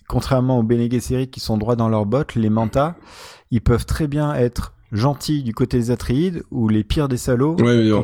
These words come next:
Speaker 1: ils
Speaker 2: en,
Speaker 1: sont du côté des
Speaker 2: ça
Speaker 1: Harkonnen.
Speaker 2: fait partie des gens
Speaker 1: C'est
Speaker 2: qui se vendent un peu aux premiers venus, quoi.
Speaker 1: Ouais.
Speaker 2: C'est-à-dire, ceux qui ont le plus d'argent, ils vont leur donner des conseils. Voilà, c'est un peu les mecs qui, qui sont au milieu et disent qu'ils sont avec personne, mais qui vont aller, euh, chez celui qui propose le plus, quoi, en gros.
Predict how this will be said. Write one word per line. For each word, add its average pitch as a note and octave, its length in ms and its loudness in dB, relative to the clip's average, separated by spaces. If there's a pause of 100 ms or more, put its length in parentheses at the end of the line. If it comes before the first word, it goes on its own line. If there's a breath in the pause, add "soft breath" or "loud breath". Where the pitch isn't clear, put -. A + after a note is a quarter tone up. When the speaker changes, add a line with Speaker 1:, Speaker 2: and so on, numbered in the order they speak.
Speaker 1:
ils A#2+ 60 2
Speaker 2:
en, - 20 2
Speaker 1:
sont B2+ 220 2
du A#2+ 80 2
côté C3+ 220 2
des C3 60 4
Speaker 2:
ça C3 60 4
Speaker 1:
Harkonnen. B2 240 4
Speaker 2:
fait B2+ 100 4
partie C3 320 2
des B2+ 120 4
gens A#2+ 140 4
Speaker 1:
C'est G#2 60 2
Speaker 2:
qui G#2+ 120 2
se A2+ 100 4
vendent B2+ 160 4
un A#2 80 4
peu - 160 0
aux A#2 340 4
premiers G#2+ 320 2
venus, B2 240 4
quoi. G#2+ 120 2
Speaker 1:
Ouais. G2 60 6
Speaker 2:
C'est-à-dire, G#2 180 2
ceux B2 100 2
qui - 80 0
ont A#2 40 4
le G2 40 2
plus A2 180 2
d'argent, A2 300 4
ils B2+ 80 4
vont A2 60 4
leur G#2 120 4
donner G#2+ 220 4
des G#2 100 4
conseils. A2+ 380 2
Voilà, G#2+ 200 4
c'est - 140 0
un G#2 40 2
peu C3 120 0
les B2 80 4
mecs C3+ 220 2
qui, A#2 120 -6 (200 loud breath)
qui C#3 160 2
sont C#3 160 4
au C#3 40 4
milieu C#3+ 280 4
et C#3 40 2
disent C#3+ 180 -4
qu'ils - 120 -4
sont B2+ 140 0
avec A#2+ 180 0
personne, C#3+ 400 0
mais A2+ 120 4
qui - 140 0
vont A2 200 4
aller, B2 240 4
euh, G2+ 240 4
chez G2+ 160 0
celui A#2 180 2
qui A#2 140 0
propose G#2 320 2
le A2 100 4
plus, G#2 200 -2
quoi, F#2 120 -2
en F2+ 40 4
gros. F2+ 240 2